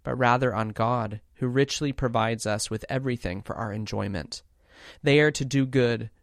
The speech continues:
to be rich in good works, generous and ready to share, thus storing up for themselves the treasure of a good foundation for the future, so that they may take hold of the life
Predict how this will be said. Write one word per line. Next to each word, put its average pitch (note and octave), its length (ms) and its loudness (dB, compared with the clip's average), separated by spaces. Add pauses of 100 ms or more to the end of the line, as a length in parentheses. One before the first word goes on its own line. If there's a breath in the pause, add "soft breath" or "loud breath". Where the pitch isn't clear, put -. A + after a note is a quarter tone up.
to C3 120 -4
be C3+ 160 2
rich C3+ 460 0
in A#2 160 -4
good A#2 180 -2
works, - 560 -4 (200)
generous C3 580 2
and G#2+ 180 -6
ready A2+ 220 0
to A#2+ 100 -6
share, G#2+ 520 -2 (340 loud breath)
thus D3 220 6
storing D#3 480 0
up C#3 200 2
for C#3+ 100 0
themselves C3 520 0
the B2 100 -4
treasure C#3+ 480 0
of B2 160 -2
a A#2 60 0
good B2 260 -2
foundation G#2 680 -2
for G#2+ 140 -8
the G2 120 -10
future, - 540 -10 (380 soft breath)
so - 140 0
that C3 220 2
they C#3 180 4
may C3 160 -2
take C3 300 0
hold B2+ 320 0
of G#2+ 140 -6
the G#2 140 -2
life G#2+ 460 -2